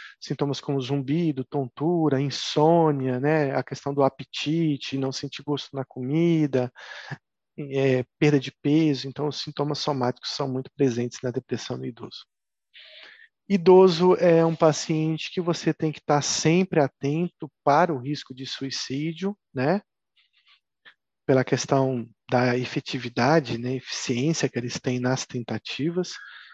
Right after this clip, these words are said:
e a gente tem que tá alerta em alguns fatores de risco de suicídio no idoso. Então, vou citar aqui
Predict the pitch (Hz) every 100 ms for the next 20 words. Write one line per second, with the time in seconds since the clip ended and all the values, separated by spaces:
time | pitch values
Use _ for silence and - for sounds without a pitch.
0 | - 170 - - 175 - 170 170 151 151
1 | 143 175 165 151 147 139 185 214 196 -
2 | 156 - 147 147 143 - - _ - -
3 | - - 127 151 131 151 - 139 175 -
4 | - 156 - 170 160 147 147 160 165 139
5 | 131 117 113 107 123 131 131 123 131 123
6 | - 139 135 123 - 131 123